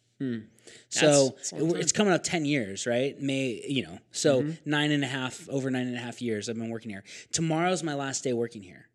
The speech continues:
Speaker 1: That's crazy, yeah.
Speaker 2: Isn't that weird?
Speaker 1: It is,
Speaker 2: And
Speaker 1: yeah.
Speaker 2: so
Speaker 1: I was
Speaker 2: I
Speaker 1: in eighth grade when you
Speaker 2: Yeah,
Speaker 1: first came to the
Speaker 2: that's
Speaker 1: church,
Speaker 2: right,
Speaker 1: yeah. <laughs>
Speaker 2: dude. So I
Speaker 1: It's
Speaker 2: am,
Speaker 1: crazy.
Speaker 2: I'm transitioning out of, of something that I love and, and a community of people that I love and a church that I love, and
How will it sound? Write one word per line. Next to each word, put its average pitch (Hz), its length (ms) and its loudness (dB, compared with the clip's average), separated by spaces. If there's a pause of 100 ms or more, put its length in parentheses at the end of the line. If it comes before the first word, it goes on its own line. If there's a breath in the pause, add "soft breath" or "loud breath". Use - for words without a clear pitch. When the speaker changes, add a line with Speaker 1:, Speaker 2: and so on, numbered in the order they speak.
(140)
Speaker 1:
That's 135 200 -2
crazy, 131 360 -4
yeah. 120 200 -2
Speaker 2:
Isn't 165 140 4
that 175 160 6
weird? 139 380 2 (160 loud breath)
Speaker 1:
It 139 100 0
is, 151 180 6
Speaker 2:
And 175 120 6
Speaker 1:
yeah. 151 100 8
Speaker 2:
so 180 240 8
Speaker 1:
I 170 80 6
was 190 120 8
Speaker 2:
I 190 40 2
Speaker 1:
in 160 60 0
eighth 180 260 2
grade 175 240 2
when 139 140 0
you 131 280 -2 (120)
Speaker 2:
Yeah, 180 160 2
Speaker 1:
first 277 140 6
came 135 120 -4
to 127 60 -2
the 127 80 -4
Speaker 2:
that's 170 220 2
Speaker 1:
church, 190 100 4
Speaker 2:
right, 349 260 6
Speaker 1:
yeah. - 80 8
<laughs> 214 100 4
Speaker 2:
dude. 370 460 0
So 196 140 8
I 190 240 6
Speaker 1:
It's 247 80 6
Speaker 2:
am, 220 40 4
Speaker 1:
crazy. 139 380 2
Speaker 2:
I'm 185 180 4
transitioning 208 840 2
out 151 460 0
of, 143 200 -2
of 139 380 0
something 175 320 0
that 135 120 2
I 123 60 2
love 175 460 6
and, 135 180 -2
and 120 160 -4
a - 20 -10
community 156 380 4
of 143 80 0
people 156 260 -4
that 123 140 -2
I 113 60 -4
love 160 500 2
and 117 140 -6
a - 20 -6
church 143 280 -4
that 139 100 -2
I 117 60 -2
love, 139 420 4
and 113 160 -6